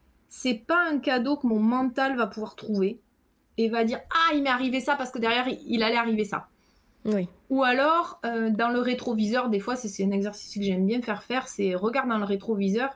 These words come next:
Speaker 1: et rends-toi compte que toutes les pièces du puzzle, en fait, de ta vie, elles, elles étaient dans le bon ordre pour t'a-, te mettre, te faire arriver là où t'es aujourd'hui.
Speaker 2: Oui.
Speaker 1: Donc là aussi, si tu veux, c'est, euh, il y a un sens, il y a, il y a un puzzle, il y a un truc logique, t'arrives à en trouver une.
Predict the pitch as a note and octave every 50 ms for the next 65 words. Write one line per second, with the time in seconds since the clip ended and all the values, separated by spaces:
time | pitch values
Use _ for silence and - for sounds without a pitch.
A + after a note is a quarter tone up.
0 | - _ _ _ _ _ _ _ - F3 F#3 G#3 G#3+ A3 - A3+ G#3 G3+ - -
1 | C4+ C4 B3 A#3+ - F#3+ F#3+ - - D#4+ D#4+ D#4+ - C4+ B3+ - - B3 A#3+ A3+
2 | G3+ G3+ A3 G3 - A#3+ A#3+ A#3+ A3+ A3 G#3+ G3+ G3 - G#3+ G#3+ A3+ A3 - _
3 | _ - G3+ G3+ G3 G3 G3 F#3+ F#3 F#3 F#3+ A3+ B3 A#3 - - F#3+ G3+ F#3+ F#3+
4 | F#3+ - - - - - - _ - G3 F#3+ F#3+ G3+ G3 - G3+ G#3 G3 G3 G3
5 | G#3+ A3+ A3+ A3 A#3 A#3 A#3 - - _ - F#3+ F#3+ F#3 - - _ - G3+ G3
6 | G3+ G#3 G#3 G#3 - _ _ _ _ _ _ _ - G3 F#3+ A3 G#3 G3+ G3 G3+
7 | G3+ G#3+ G3+ G3 G3 F#3+ F#3+ F#3 F3 E3+ D#3+ D#3+ D#3+ - _ _ _ _ _ _
8 | _ - _ _ _ _ _ - A3+ F#3 - - _ _ _ _ _ _ - F3+
9 | F#3 G3+ A#3+ C4+ C#4+ D4+ D4 - - - C#4+ C#4+ B3 - - G3+ G3 - G#3 G3+
10 | A3+ A#3 A3+ - - F#3+ F3+ F3 F3 F3 E3+ E3 D#3+ D#3+ D#3 D#3 D#3 D3+ D#3+ E3
11 | D#3+ D#3+ E3 D#3+ - - G3+ G#3 A3 A3+ A#3 A3+ - - E3 D#3+ D#3 D#3 D#3 D#3
12 | D#3+ D#3+ D#3 D#3 E3 E3 D#3 - G3+ G#3+ G#3 G3+ G3 G#3+ G3+ G3 F#3+ E3+ D#3+ D#3
13 | D#3 D#3+ E3 - - - F#3 F#3 E3+ E3 D#3 D#3+ F#3 G#3+ A3+ A3+ - - G#3+ G3
14 | F#3 E3+ F#3 G#3+ G3+ G3 G3 F#3+ - A3 G3+ F#3+ E3+ D#3+ D3+